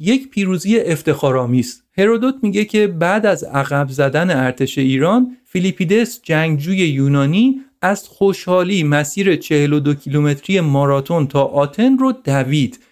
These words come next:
تا خبر پیروزی رو به مقامات دولت شهر آتن برسونه. به آتن رسید و خبر پیروزی رو داد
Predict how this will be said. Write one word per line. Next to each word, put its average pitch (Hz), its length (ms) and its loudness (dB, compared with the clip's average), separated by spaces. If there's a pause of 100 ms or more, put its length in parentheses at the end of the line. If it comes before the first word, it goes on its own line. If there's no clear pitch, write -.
(200)
تا 165 300 2
خبر 196 460 -2
پیروزی 190 540 -2
رو 208 240 2
به 170 160 -2
مقامات 170 640 0
دولت 151 420 2
شهر 240 300 0
آتن 185 340 -2
برسونه. 127 600 -2 (240)
به 196 100 2
آتن 226 460 2
رسید 196 480 -2 (220)
و 151 100 2
خبر 170 440 0
پیروزی 151 400 -2
رو 165 140 2
داد 180 360 0